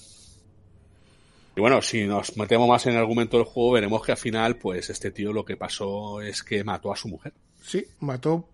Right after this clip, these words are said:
Speaker 2: a su mujer por dos razones diferentes. Una, porque no soportaba verla sufrir,
Speaker 1: Mm.
Speaker 2: y la segunda, porque estaba un poco hasta los cojones.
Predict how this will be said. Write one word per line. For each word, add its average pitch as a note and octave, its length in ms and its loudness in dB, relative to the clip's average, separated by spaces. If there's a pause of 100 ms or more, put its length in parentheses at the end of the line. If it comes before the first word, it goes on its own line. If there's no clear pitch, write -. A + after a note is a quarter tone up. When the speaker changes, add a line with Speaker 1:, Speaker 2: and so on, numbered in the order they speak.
(120)
Speaker 2:
a F3+ 100 -2
su F#3 100 -2
mujer F3+ 360 -2
por F#3+ 340 2
dos D#3+ 300 -4
razones F3 320 -2
diferentes. D3+ 720 -4
Una, F#3 400 4
porque C#3+ 320 -2
no C#3+ 240 2
soportaba D#3 600 -2
verla C3+ 720 -4
sufrir, F3 560 2 (500)
Speaker 1:
Mm. G2 140 -6 (120)
Speaker 2:
y F#3 60 2
la E3 100 6
segunda, D3+ 340 0
porque F3+ 180 -2
estaba D3+ 200 -4
un D#3+ 60 -2
poco D#3 160 -6
hasta E3+ 140 -2
los D#3 140 0
cojones. B2 400 -8